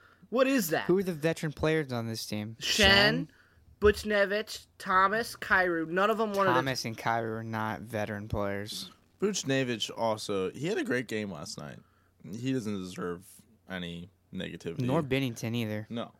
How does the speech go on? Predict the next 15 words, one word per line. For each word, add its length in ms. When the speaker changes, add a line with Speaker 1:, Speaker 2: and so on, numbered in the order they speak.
Speaker 2:
He 160
always 280
plays 260
Speaker 3:
And 60
Speaker 2:
on 80
his 120
head. 360
Speaker 3:
Berube 580
Speaker 1:
Yeah. 80
Speaker 3:
highlighted, 680
it 60
was 200
Binnington, 580
Toropchenko, 800
uh, 380